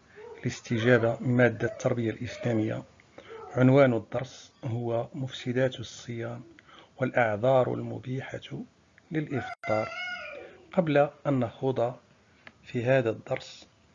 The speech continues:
نذكر أولاً بمفهوم الصيام. الصيام لغة هو الإمساك عن الشيء والكف عنه. من الناحية الشرعية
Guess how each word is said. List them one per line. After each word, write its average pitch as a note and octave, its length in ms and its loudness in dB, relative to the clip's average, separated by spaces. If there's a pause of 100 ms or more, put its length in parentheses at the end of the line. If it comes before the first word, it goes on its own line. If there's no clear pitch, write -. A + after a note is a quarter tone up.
(680)
نذكر B2 580 -2
أولاً A#2 420 -2
بمفهوم B2 600 -2
الصيام. A2+ 520 -2 (1040)
الصيام C#3 560 4
لغة B2+ 500 -4 (140)
هو C3 180 -2
الإمساك C3 640 0
عن A2+ 180 -2
الشيء C#3 600 -6 (120)
والكف C3+ 540 -6
عنه. G#2+ 220 -4 (1000)
من C3+ 200 6
الناحية C#3 500 4
الشرعية A#2+ 680 0